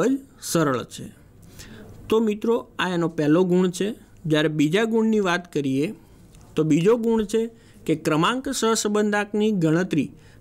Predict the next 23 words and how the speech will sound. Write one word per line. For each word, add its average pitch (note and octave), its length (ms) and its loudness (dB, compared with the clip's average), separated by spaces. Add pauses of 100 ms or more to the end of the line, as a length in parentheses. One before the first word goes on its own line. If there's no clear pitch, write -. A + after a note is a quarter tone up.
(160)
કાર્લ F3 280 0
પિયર્સનના A3 640 -2
સહસંબંધાંકની G3 920 0
ગણતરી E3+ 460 0
કરતાં F3 500 -2 (280)
સહેલી C#3+ 480 0
છે. - 220 -12 (760)
તો F3 80 2
મિત્રો, A3+ 520 2 (920)
ક્રમાંક G#3+ 440 2
સહસંબંધાંકની A#3 960 0
ગણતરી G#3 540 0
કર-, F3 280 0 (180)
અ, F3+ 300 2 (220)
કાર્લ F3 280 0
પિયર્સન G#3 500 -2
કરતાં F3 480 -2
સહેલી F3+ 680 0
છે, C#3+ 200 0 (600)
જેનું D#3 320 2
કારણ F#3+ 380 -2
છે G#3+ 200 -4
કે G#3+ 300 -2